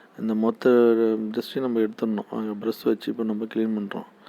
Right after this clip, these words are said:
சாதாரண ஒரு பெயிண்ட் ப்ரஷ் இருந்தா போதும். அந்த ப்ரஷ் வச்சு நம்ம கிளீன் பண்ணிக்கலாம். பாருங்க, எங்கெங்கெல்லாம் டஸ்ட் இருக்கோ, அந்த டஸ்ட் எல்லாம் ஃபுல்லாத்தையும் நம்ம அழகா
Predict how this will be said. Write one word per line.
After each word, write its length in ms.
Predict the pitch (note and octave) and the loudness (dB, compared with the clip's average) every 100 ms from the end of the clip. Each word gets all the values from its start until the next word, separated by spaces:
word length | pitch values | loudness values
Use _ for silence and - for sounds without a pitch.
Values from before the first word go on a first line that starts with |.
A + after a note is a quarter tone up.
| - - - _ | -20 -20 -20 _
சாதாரண 440 | - B2 A#2+ C3 | -2 2 4 2
ஒரு 160 | C3 A2 | 0 -2
பெயிண்ட் 300 | - B2+ C3+ | -2 -2 -2
ப்ரஷ் 200 | A2+ A#2 | -4 -6
இருந்தா 280 | - A#2 A#2 | -4 -2 -2
போதும். 480 | A2+ G#2+ G#2+ D#3 F#3 - _ - - _ _ | -2 -2 -2 -4 -8 -18 _ -20 -20 _ _
அந்த 240 | - A2+ G#2+ | -4 -4 -2
ப்ரஷ் 140 | A2 | 0
வச்சு 260 | B2 G2+ C3 | 2 2 2
நம்ம 260 | C3 A#2 D3+ - - | 0 -4 -8 -18 -8
கிளீன் 220 | - A#2 A2 | -2 0 0
பண்ணிக்கலாம். 400 | G#2+ G2 G2 G2+ | -2 -4 -6 -2
பாருங்க, 260 | G#2+ G#2 F#2+ - - _ _ _ - - - - - - - | -2 -2 -6 -10 -20 _ _ _ -20 -20 -20 -20 -20 -16 -6
எங்கெங்கெல்லாம் 500 | A#2 B2+ B2 B2+ B2 | 0 2 2 2 2
டஸ்ட் 260 | A2+ - | 0 2
இருக்கோ, 280 | C3 A#2 C3 | -2 0 -4
அந்த 60 | A#2 | -2
டஸ்ட் 320 | A2 G#2+ - | -4 -4 -2
எல்லாம் 240 | B2+ A#2+ B2 | 0 2 0
ஃபுல்லாத்தையும் 640 | - B2 A#2+ A2+ C#3+ G#3 G#3 - - - - - - | -2 2 2 4 2 2 0 -6 -16 -16 -18 -20 -8
நம்ம 200 | A#2 A#2 | 0 4
அழகா 360 | A2+ A2+ A#2 | 4 4 2